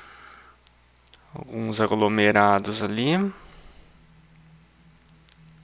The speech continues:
E o que que acontece? Bom, aqui a gente tá mais ou menos no centro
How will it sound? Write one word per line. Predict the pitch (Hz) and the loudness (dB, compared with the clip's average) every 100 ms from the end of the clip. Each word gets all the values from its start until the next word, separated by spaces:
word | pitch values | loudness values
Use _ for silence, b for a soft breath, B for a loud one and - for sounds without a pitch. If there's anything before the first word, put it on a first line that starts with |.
| _ _ _ - - - B B B B B B B B B B B B - - | _ _ _ -20 -20 -20 B B B B B B B B B B B B -6 -4
E | |
o | 240 | -2
que | - 254 | -4 0
que | 254 | 2
acontece? | - 202 180 127 104 - - - | 4 2 4 6 6 4 -4 -4
Bom, | - 139 - - - | 2 2 2 -8 -4
aqui | 147 - 185 | -4 -2 0
a | 180 | 2
gente | 190 180 - | 2 0 2
tá | 175 | 2
mais | 175 170 170 | 2 0 0
ou | |
menos | 175 170 170 170 | 0 0 0 -2
no | 185 180 | -2 2
centro | - - 165 160 170 - 180 | 4 4 4 4 0 -2 -4